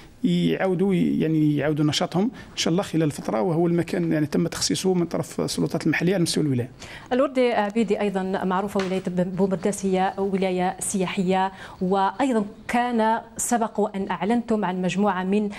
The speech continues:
Speaker 2: آه، المشاريع السياحية، آه، الخاصة بالولاية، إلى أي مدى وصلت، آه، هذه المشاريع؟ هل هي جاهزة مثلًا يت-، يت-، يمكن أن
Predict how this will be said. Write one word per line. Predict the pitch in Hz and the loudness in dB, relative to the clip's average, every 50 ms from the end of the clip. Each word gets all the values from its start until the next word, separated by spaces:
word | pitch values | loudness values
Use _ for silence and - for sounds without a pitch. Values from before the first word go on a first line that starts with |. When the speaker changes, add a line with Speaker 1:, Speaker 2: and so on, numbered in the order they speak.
| - - - - | -12 -12 -6 -4
Speaker 2:
آه، | 190 | -2
المشاريع | 196 - 185 190 185 - - 190 180 190 196 185 - | -2 -2 -2 -2 -2 0 0 2 2 2 2 2 0
السياحية، | - - - - 190 180 180 - - 190 180 180 185 185 185 | -2 -4 -2 -2 0 0 0 -2 -2 -2 0 2 2 2 2
آه، | 185 - 185 185 185 180 180 - - | 0 0 0 0 2 2 0 0 -2
الخاصة | 185 175 - - - 226 202 - - 202 180 180 | -2 -2 -2 0 0 0 -2 -2 -2 0 0 0
بالولاية، | 165 - 185 185 190 - 180 185 - 196 196 190 196 196 196 196 196 196 190 - - - - - - | 0 0 2 2 2 2 0 0 0 0 0 2 2 2 2 2 2 0 -2 -4 -6 -14 -6 -2 0
إلى | 311 294 254 - | 2 2 2 2
أي | - 254 240 | 0 0 2
مدى | 220 220 226 202 208 202 208 | 2 2 2 2 2 2 2
وصلت، | 202 202 196 202 208 196 196 196 196 - - 190 | 2 0 0 0 0 0 0 0 -2 -4 -2 0
آه، | - 190 185 185 185 185 - | 0 2 2 2 2 2 2
هذه | 185 196 190 196 196 | 0 0 2 0 0
المشاريع؟ | 196 190 185 - 208 196 196 196 202 | 0 -2 -2 -2 0 2 2 2 2
هل | 180 196 185 | 0 0 0
هي | 185 196 196 196 | 2 2 2 2
جاهزة | 190 196 202 185 190 180 190 | 2 0 0 0 0 0 2
مثلًا | 190 196 185 190 202 196 196 196 196 196 | 2 0 0 0 0 0 2 2 2 2
يت-، | 202 208 214 - - | 2 0 -2 -4 -4
يت-، | 233 208 196 202 - | -2 -2 0 0 0
يمكن | - 202 202 196 202 208 220 214 - 214 | 0 0 2 2 2 2 2 2 0 -2
أن | 202 - 190 196 | -2 -2 -2 -2